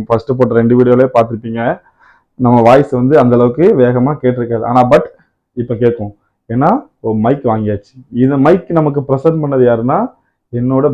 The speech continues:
பெஸ்ட் ஃப்ரெண்டு. அதை நான் வந்து உங்களை அவரை நேர்ல காட்டுறேன், நேர்ல காட்டுறேன் கண்டிப்பா. என்னோட பெஸ்ட் ஃப்ரெண்ட் எனக்கு இதை வாங்கி கொடுத்துருக்காரு. அவரு கஷ்டப்பட்டு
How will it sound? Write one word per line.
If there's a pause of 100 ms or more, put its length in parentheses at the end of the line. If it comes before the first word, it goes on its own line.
(120)
பெஸ்ட் (100)
ஃப்ரெண்டு. (1080)
அதை (100)
நான்
வந்து
உங்களை
அவரை (140)
நேர்ல
காட்டுறேன், (760)
நேர்ல
காட்டுறேன்
கண்டிப்பா. (360)
என்னோட
பெஸ்ட்
ஃப்ரெண்ட்
எனக்கு
இதை
வாங்கி
கொடுத்துருக்காரு. (500)
அவரு (120)
கஷ்டப்பட்டு